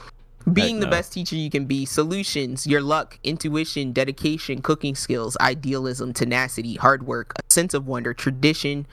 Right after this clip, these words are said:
Speaker 1: your partner, and revenge.
Speaker 2: I have no idea.
Speaker 1: Um, so which of these is,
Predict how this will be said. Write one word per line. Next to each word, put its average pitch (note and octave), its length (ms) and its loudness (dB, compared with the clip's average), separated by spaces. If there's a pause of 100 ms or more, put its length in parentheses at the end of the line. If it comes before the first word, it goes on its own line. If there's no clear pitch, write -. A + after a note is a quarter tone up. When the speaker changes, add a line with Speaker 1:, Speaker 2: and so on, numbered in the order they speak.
(120)
Speaker 1:
your C3 120 6
partner, D3 600 4
and B2 140 0
revenge. G#2+ 800 -4 (140)
Speaker 2:
I D#2+ 140 -6
have G2+ 200 -4
no C2 140 -4
idea. C#2+ 340 -4
Speaker 1:
Um, G#2+ 640 -4
so C3+ 380 2
which C3 960 -4
of C3 240 8
these B2+ 680 -4
is, C3 360 0